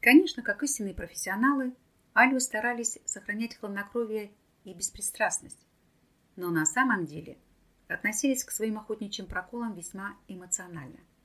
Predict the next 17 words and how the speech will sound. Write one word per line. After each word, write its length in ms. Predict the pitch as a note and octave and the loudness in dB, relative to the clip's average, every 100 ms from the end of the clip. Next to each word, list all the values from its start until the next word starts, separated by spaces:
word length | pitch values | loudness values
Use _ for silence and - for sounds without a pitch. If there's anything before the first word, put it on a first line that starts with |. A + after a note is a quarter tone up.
| _ _ _ | _ _ _
в 40 | _ | _
чём 260 | - D#3+ D#3 | -2 0 0
Вит 300 | G3 C4+ - _ _ | -4 -6 -8 _ _
имел 280 | F3+ E3+ D#3 | -4 -2 2
сомнительное 600 | - E3 F3+ F3+ E3+ D#3+ | 0 0 -2 -6 -4 -6
удовольствие 640 | D3 D3+ A#3+ - A3 G#3+ _ | -4 -6 -6 -4 -6 -6 _
убедиться 680 | F#3+ F#3 D3 E3+ - - A#3 _ _ _ | -12 -12 -16 -18 -12 -12 -12 _ _ _
на 100 | F3 | -4
собственной 480 | D#3+ - - - F#3+ | -4 -2 -8 -8 -10
шкуре, 340 | - - A#3+ - _ _ _ _ | -8 0 0 0 _ _ _ _
когда 340 | - D#3+ D#3+ | -4 -2 -4
Ванок 340 | D#3 E3+ D#3+ D#3+ | -2 -2 -2 -4
обрёк 320 | D#3+ E3 D#3+ | -8 -8 -8
его 240 | D#3+ D#3+ - _ _ | -10 -10 -10 _ _
на 140 | F#3 F3 | -10 -8
мучительную 580 | F3 F3 - - E3+ F3+ | -4 -6 -6 -8 -4 -2
смерть, 380 | G#3+ F#3 - | -2 -6 -12